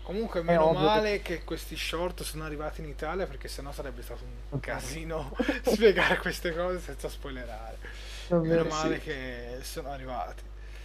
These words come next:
Speaker 3: Aggiungo una cosa, aggiungo una cosa,
Speaker 1: Prego,
Speaker 3: una
Speaker 1: Max.
Speaker 3: nota di colore che non ha ne-, non ha nessuna valenza in realtà, eh. Però,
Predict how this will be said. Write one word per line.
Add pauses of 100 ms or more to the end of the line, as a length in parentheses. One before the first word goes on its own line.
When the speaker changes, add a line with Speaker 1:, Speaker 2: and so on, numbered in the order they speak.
(600)
Speaker 3:
Aggiungo
una
cosa,
aggiungo
una
cosa,
Speaker 1:
Prego,
Speaker 3:
una
Speaker 1:
Max.
Speaker 3:
nota
di
colore
che
non
ha
ne-, (240)
non
ha
nessuna
valenza
in
realtà,
eh. (300)
Però,